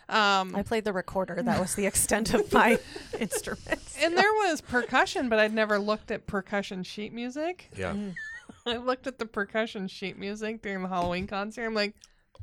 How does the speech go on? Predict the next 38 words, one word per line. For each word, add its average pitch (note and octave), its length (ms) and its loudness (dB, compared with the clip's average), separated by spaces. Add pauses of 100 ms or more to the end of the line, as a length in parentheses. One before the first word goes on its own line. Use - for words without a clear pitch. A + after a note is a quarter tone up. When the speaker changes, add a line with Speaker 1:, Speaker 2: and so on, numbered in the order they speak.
(720)
Speaker 1:
"How, E4 180 0 (160)
how F4 200 -2
do G#4+ 100 -2
you G4 100 4
even G4 260 2
know G4+ 120 4
what's G4 180 0
going E4 320 2
on? C#4 400 6 (260)
Speaker 2:
<laughs> - 280 2
Speaker 1:
There's - 160 2
just A4+ 200 4
an A3+ 240 4
X G#4 320 4
there." E3+ 400 4 (260)
Speaker 3:
Yeah, - 160 10 (140)
yeah. F3+ 240 4 (920)
Your D#3 100 0 (100)
percussion D#3+ 600 4
is B2+ 260 -2
that D#3 260 6
people C4 280 4
think, C4+ 200 6
"Oh, C#3 120 4
you C3 180 -4
hit D#3 220 2
stuff, - 340 -6
you A2 80 -8
strike - 320 -2
stuff." - 340 -6 (420)
And B2+ 120 -4
that's C#3 180 0
not C3 160 2
at A#2+ 140 2
all. G#2 200 2 (220)
You're A2 140 -4
pulling A2 400 -4
sound F#2+ 480 -2